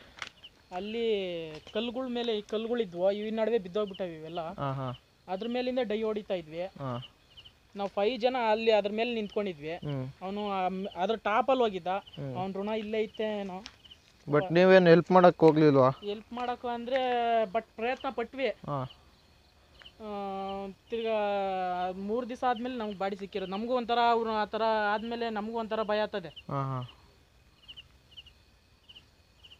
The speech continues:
Speaker 2: So guys, ನೋಡ್ಬೋದು, ಮರ ಎಲ್ಲ ಬೆಳ್ಕೊಂಬಿಟ್ಟು ಇಲ್ಲಿ ಯಾರು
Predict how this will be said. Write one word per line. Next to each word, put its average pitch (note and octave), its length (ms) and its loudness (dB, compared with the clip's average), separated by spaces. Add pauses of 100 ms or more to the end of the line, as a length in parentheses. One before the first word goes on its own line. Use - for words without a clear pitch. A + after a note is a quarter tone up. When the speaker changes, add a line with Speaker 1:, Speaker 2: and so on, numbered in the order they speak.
(1900)
Speaker 2:
So B2 140 -4
guys, C3 280 -6
ನೋಡ್ಬೋದು, C3+ 600 -4 (1160)
ಮರ B2+ 200 -2
ಎಲ್ಲ C3+ 240 2
ಬೆಳ್ಕೊಂಬಿಟ್ಟು B2+ 760 0
ಇಲ್ಲಿ A#2+ 140 -2
ಯಾರು B2+ 240 6